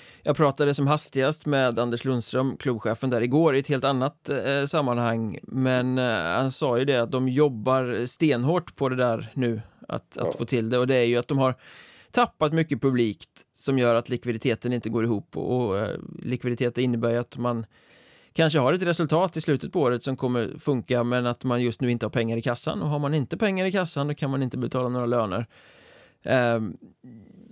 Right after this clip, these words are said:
Speaker 1: skyller ju mycket på att de har tappat publik, femhundra lägre i snitt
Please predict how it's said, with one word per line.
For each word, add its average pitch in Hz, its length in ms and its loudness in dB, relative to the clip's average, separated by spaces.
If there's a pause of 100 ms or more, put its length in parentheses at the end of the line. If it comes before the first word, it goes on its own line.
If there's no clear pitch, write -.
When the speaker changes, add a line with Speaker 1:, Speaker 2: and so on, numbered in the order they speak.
(840)
Speaker 1:
skyller 147 340 4
ju 139 100 6
mycket 143 400 -2
på 135 160 2
att 120 100 -2
de 127 120 0
har 120 60 0
tappat 135 360 -2
publik, 127 320 0
femhundra 117 580 0
lägre 110 340 0
i 104 60 -4
snitt 131 420 -4